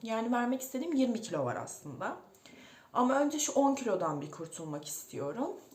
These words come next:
Ee, o süreçte daha önce benim hiç tuvalet problemim yoktu. Fakat ben o süreçte, şu süpürge beni çok rahatsız ediyor. O süreçte, e, şöyle bir hataya düştüm.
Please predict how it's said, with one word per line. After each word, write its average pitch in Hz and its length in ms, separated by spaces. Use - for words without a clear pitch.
Ee, 208 840
o 370 140
süreçte 277 760
daha 359 260
önce 277 220
benim 302 160
hiç - 200
tuvalet 277 460
problemim 269 520
yoktu. 226 480
Fakat 339 560
ben 294 420
o 349 80
süreçte, 196 800
şu - 160
süpürge - 360
beni 190 140
çok - 260
rahatsız 156 260
ediyor. 151 200
O 392 100
süreçte, 247 640
e, 214 340
şöyle 269 460
bir 185 60
hataya 170 560
düştüm. 339 460